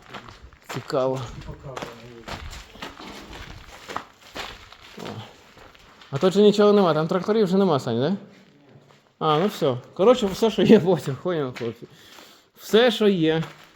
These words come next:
повиганяли, все, що є. Все, що є, повиганяли.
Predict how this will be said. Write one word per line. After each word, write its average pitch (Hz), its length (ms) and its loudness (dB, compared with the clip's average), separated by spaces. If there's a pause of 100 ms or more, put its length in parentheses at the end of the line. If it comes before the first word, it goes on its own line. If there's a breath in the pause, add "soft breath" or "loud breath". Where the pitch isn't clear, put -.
(200 loud breath)
повиганяли, 175 720 2
все, 180 240 -4
що 180 140 -2
є. 196 260 4 (920 soft breath)
Все, 180 240 -2
що 175 160 -2
є, 175 260 4 (200 loud breath)
повиганяли. 170 680 0